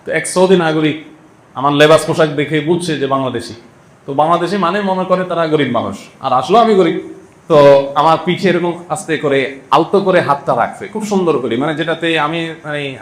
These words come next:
রাখার তো একটা ধা-, ধরন আছে, আস্তে করে পিঠের উপরে হাতটা রাখছে, মানে খুব কোমলতার সাথে, স্নেহের সাথে। স্নেহের পরশের হাতটা রাখলাম, আমি ফিরে তাকালাম,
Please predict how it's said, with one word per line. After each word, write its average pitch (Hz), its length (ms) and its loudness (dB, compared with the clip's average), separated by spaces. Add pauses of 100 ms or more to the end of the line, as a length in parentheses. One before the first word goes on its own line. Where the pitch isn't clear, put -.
(140)
রাখার 143 340 2
তো 196 60 0
একটা 185 200 0
ধা-, 135 420 2
ধরন 147 240 6
আছে, 110 240 -4 (440)
আস্তে 185 540 4
করে 165 220 0
পিঠের 156 280 -4
উপরে 156 160 -2
হাতটা 139 300 0
রাখছে, 110 280 -4
মানে 120 180 -8
খুব 135 340 -6 (340)
কোমলতার 165 480 4
সাথে, 139 340 -2
স্নেহের 165 400 2
সাথে। - 280 -4 (840)
স্নেহের 180 360 2
পরশের 185 360 2
হাতটা 180 280 0
রাখলাম, 170 260 2
আমি 170 100 -2
ফিরে 170 240 0
তাকালাম, 156 360 -4